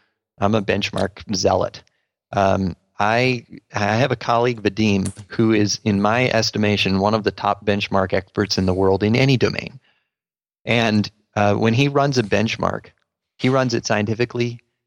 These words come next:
and he presents the results so that anybody can, can repeat his results and so that you can analyze. You don't get just a single number coming out the other end. You see things like distributions of response time, and, uh, you learn a lot about the systems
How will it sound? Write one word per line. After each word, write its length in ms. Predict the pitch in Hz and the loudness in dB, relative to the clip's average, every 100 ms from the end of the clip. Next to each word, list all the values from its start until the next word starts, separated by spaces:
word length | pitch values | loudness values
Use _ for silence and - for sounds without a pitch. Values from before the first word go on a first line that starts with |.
| _ | _
and 160 | - 107 | 0 0
he 120 | 92 | 0
presents 460 | 113 110 113 117 - | 0 2 2 0 -2
the 80 | - | -2
results 520 | 95 92 98 117 - | 0 2 2 0 -2
so 80 | 98 | 0
that 220 | 92 - | 0 2
anybody 340 | 107 120 117 | 0 2 0
can, 320 | 107 107 92 - _ | -2 -2 -2 -4 _
can 420 | - 101 95 92 - | -2 2 2 0 -2
repeat 400 | 95 - 143 143 | -4 0 0 2
his 180 | 120 | 0
results 420 | 110 101 101 107 - | 0 2 2 0 0
and 160 | 98 | 0
so 80 | 92 | 0
that 100 | 98 | 0
you 80 | 101 | 0
can 160 | 101 95 | 0 0
analyze. 580 | 101 104 104 98 95 - | 2 2 2 2 2 -2
You 160 | 107 101 | -2 0
don't 260 | 123 135 | 2 0
get 200 | 135 120 | 2 0
just 240 | 107 107 - | 0 0 0
a 40 | |
single 300 | - 123 113 | 2 2 2
number 300 | 101 95 101 | 2 0 0
coming 320 | 101 107 104 | 0 0 2
out 140 | 98 95 | 2 2
the 100 | 101 | 2
other 160 | 95 | 2
end. 180 | 98 98 | 2 2
You 100 | 98 | 0
see 200 | 101 117 | 0 0
things 260 | 104 104 92 | 2 2 2
like 180 | 95 95 | -2 0
distributions 760 | 101 98 95 98 98 104 95 | -2 0 0 0 2 2 2
of 100 | 92 | 0
response 480 | 98 - - 92 92 | 0 -2 0 -2 -2
time, 460 | - 98 98 104 98 - - _ _ _ _ _ - | -2 0 2 0 -2 -8 -20 _ _ _ _ _ -2
and, 400 | 113 107 101 - - | 0 2 0 -4 -2
uh, 180 | 107 98 | -2 0
you 180 | 110 139 | 0 0
learn 220 | 147 120 | 0 0
a 100 | 101 | 0
lot 240 | 101 110 | 0 0
about 220 | 110 104 | 0 0
the 80 | 98 | 0
systems 640 | - 175 - - 57 - | 0 0 0 -4 -6 -8